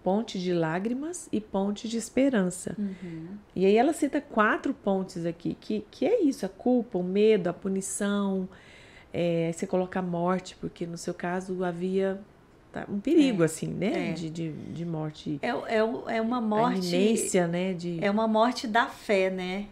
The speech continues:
Speaker 1: É,
Speaker 2: Essa daí é uma morte da
Speaker 1: entendi.
Speaker 2: fé.
Speaker 1: Ah, entendi.
Speaker 2: É porque o que que acontece? Por que que eu fiz esse capítulo especificamente? Assim, é tão interessante, porque isso daí é tudo a minha vivência, né?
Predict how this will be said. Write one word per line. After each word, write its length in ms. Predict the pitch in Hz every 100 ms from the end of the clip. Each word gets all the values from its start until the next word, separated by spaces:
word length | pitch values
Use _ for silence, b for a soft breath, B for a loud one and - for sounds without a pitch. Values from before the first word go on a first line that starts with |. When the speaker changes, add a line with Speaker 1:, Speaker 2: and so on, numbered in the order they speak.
| -
Speaker 1:
É, 140 | 190
Speaker 2:
Essa 240 | 208 226 196
daí 260 | 196 190
é 40 | 196
uma 120 | 208
morte 380 | 202 202 208 196
da 120 | 202
Speaker 1:
entendi. 220 | 175 170
Speaker 2:
fé. 260 | 165 160 180
Speaker 1:
Ah, 240 | 175 180 185
entendi. 380 | 175 185 180 -
Speaker 2:
É 120 | 202
porque 340 | 208 214 233
o 40 | 214
que 140 | 254
que 100 | 254
acontece? 600 | 254 254 247 220 180 175
Por 160 | 214 208
que 120 | 269
que 80 | 349
eu 80 |
fiz 280 | 339 269 214
esse 200 | 208 208
capítulo 560 | - 202 202 202 196 202
especificamente? 1000 | 202 - 190 - 202 190 180 170 165 -
Assim, 480 | 180 - 190 175 170
é 60 | 202
tão 160 | 214
interessante, 580 | 277 285 208 190 214 214
porque 220 | - 226
isso 180 | 254 285
daí 140 | 247
é 60 | 240
tudo 240 | 247 285
a 40 | 311
minha 200 | 311 302
vivência, 760 | 294 349 277 190 185 180 185 180
né? 260 | 196 240